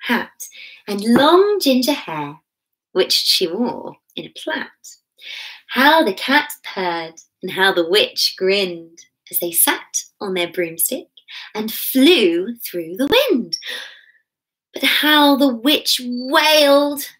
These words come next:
and how the cat spat when the wind blew so wildly <gasps> it blew off her hat.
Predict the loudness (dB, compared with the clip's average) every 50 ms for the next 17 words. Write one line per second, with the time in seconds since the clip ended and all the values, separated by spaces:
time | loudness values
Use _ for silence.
0 | _ _ _ -4 -4 -2 0 0 2 2 2 0 -2 -4 -6 -6 -4 -2 0 0
1 | 0 0 -2 -8 -14 -14 _ 0 2 2 2 2 2 2 2 2 2 -2 -6 -10
2 | -16 -16 -16 -18 _ _ _ _ _ _ _ _ _ -8 -6 -6 -6 -2 0 0
3 | 0 0 -2 -6 -10 -14 -14 -10 -10 -8 -8 -10 -14 -16 _ _ _ 0 2 4
4 | 4 4 4 4 4 4 4 4 2 2 0 -2 -6 -12 -6 -2 2 2 2 2
5 | 2 0 -2 -6 -8 -10 -8 -10 -10 -10 -10 -10 -10 -12 -14 _ _ _ _ _
6 | _ _ _ _ _ _ _ -20 -20 _ _ -4 -2 0 2 2 0 0 -2 -6
7 | -10 -12 -14 -18 -20 -16 -16 -12 -10 -10 -10 -10 -12 -12 -6 -2 0 2 2 2
8 | 2 -2 -4 -4 -4 -4